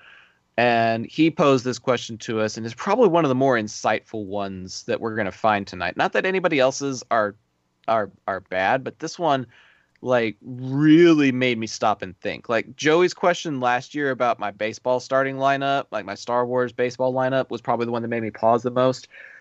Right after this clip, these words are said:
This one was probably the question that made me pause the most. Um, he said, "Here's a question. What character, location, lore,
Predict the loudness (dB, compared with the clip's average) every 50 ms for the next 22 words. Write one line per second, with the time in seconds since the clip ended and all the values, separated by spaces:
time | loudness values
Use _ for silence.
0 | _ _ -8 0 2 2 2 2 0 0 2 2 2 2 0 -4 -6 -6 0 2
1 | 4 4 4 4 2 0 -2 -4 -4 -6 -6 -4 -6 -4 -6 -8 -8 -8 -8 -6
2 | -4 -4 -4 -4 -4 -6 -8 -8 -8 -6 -4 -4 -4 -6 -8 -14 -14 -14 -12 -12
3 | -12 -12 -12 -12 -14 -16 _ -20 -20 -20 _ _ _ _ -2 2 4 4 4 2
4 | 0 -2 -6 -10 -14 -18 _ _ _ _ _ _ _ _ _ -6 -6 -2 2 2
5 | 2 4 4 4 2 2 2 0 -4 0 0 0 2 0 -2 -8 -8 -8 -8 -8
6 | -10 -12 -14 _ _ _ _ _ _ _ _ _ -8 -2 0 2 2 0 -2 _
7 | _ _ _ _ _ _ _ _ _ _ _ -20 -16 -8 -2 0 0 0 0 -2
8 | -6 _ -10 -8 -8 -8 -8 -12 _ _ _ _ _ _ _ _ _ -6 -2 -2
9 | -2 -2 -4 -8 -4 -2 -2 -2 -2 -4 -4 -4 -4 -4 -4 -6 -8 -10 _ _
10 | _ _ _ _ _ _ _ _ -12 -6 -2 2 4 4 6 6 4 4 2 0
11 | -2 -4 -6